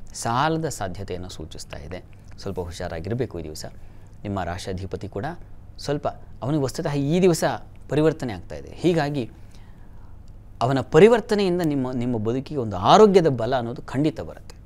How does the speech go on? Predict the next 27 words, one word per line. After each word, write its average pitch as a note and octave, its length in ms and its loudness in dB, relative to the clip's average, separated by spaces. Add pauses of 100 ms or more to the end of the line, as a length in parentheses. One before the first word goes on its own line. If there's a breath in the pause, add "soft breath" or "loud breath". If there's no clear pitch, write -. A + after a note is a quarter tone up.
(320)
ಹೀಗಾಗಿ G2+ 280 -8
ಯೋಚನೆ E2+ 300 -10
ಮಾಡೋದು D#2 260 -12
ಬೇಡ, - 160 -12 (180)
ಚೆನ್ನಾಗಿದೆ. G#2+ 400 -6 (760 soft breath)
ಪ್ರಾರ್ಥನೆಗೆ D#3 460 4
ದಿವಸ C#3 200 -2
ಈಶ್ವರನ D#3 640 2
ಆರಾಧನೆಯನ್ನೇ E2+ 540 -10
ಮಾಡಿ. - 240 -16 (680 soft breath)
ಇನ್ನು B2+ 140 2
ಕನ್ಯಾ D3 260 6
ರಾಶಿ, - 280 -8 (680 soft breath)
ಕನ್ಯಾ G3 280 6
ರಾಶಿಯವರಿಗೆ F3+ 500 2
ದಿವಸ C#3 220 -2 (680 loud breath)
ನೋಡಿ, C3 340 4 (160)
ಸೂರ್ಯನ F#3+ 440 4
ಪರಿವರ್ತನೆ G#2 560 -4 (160)
ಅಷ್ಟಮಕ್ಕೆ D3+ 460 -4
ಬರ್ತಾ - 260 -10
ಇದ್ದಾನೆ, - 280 -14 (800 soft breath)
ಹೀಗಾಗಿ B2+ 400 6
ಆರೋಗ್ಯದ C3+ 540 6
ದೃಷ್ಟಿಯಿಂದ G2+ 460 -4
ಸ್ವಲ್ಪ - 260 -10
ಎಚ್ಚರವಾಗಿರಬೇಕು. D#2 920 -8